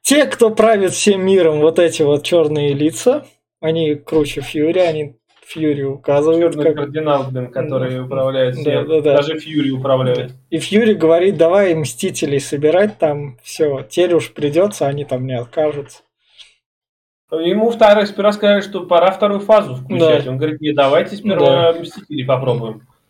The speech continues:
Speaker 2: Нам нужна передовая группа". "Нет, говорит, давай вторую фазу, блин. Че пристали-то?" Говорит: "Нет, давай Мстителей". Все-таки вот как, кое-как уломал.
Speaker 1: Да. И вот он приходит к Роджерсу и такой: "На,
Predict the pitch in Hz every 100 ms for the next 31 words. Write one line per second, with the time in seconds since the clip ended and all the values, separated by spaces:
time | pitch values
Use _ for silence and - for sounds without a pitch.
0 | _ _ 135 143 147 156 156 156 165 170
1 | 180 190 - 120 127 160 190 202 196 160
2 | 139 143 156 160 156 127 117 - 113 -
3 | _ 135 147 160 175 131 - 117 - _
4 | 127 131 156 160 - 147 - 117 _ _
5 | _ _ _ _ _ _ - 156 151 143
6 | 143 156 160 156 - - 170 165 160 165
7 | 156 127 135 - - 190 165 143 156 _
8 | _ _ _ _ 165 190 202 160 131 156
9 | 151 180 156 143 - _ _ _ _ _
10 | _ _ _ _ 160 180 220 220 220 -
11 | - 190 170 160 147 147 143 139 139 170
12 | 220